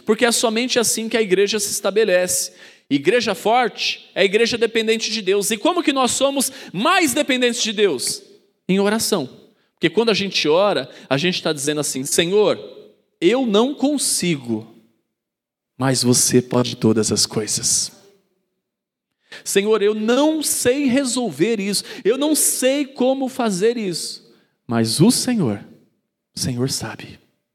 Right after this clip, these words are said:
E nós precisamos ser dependentes de Deus. Lá em Atos doze, do versículo um até o versículo dezessete,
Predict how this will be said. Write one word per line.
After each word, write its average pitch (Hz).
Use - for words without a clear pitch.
E 131
nós 131
precisamos 127
ser 139
dependentes 120
de 123
Deus. -
Lá 185
em 240
Atos 240
doze, 139
do 135
versículo 180
um 226
até 202
o 190
versículo 170
dezessete, 127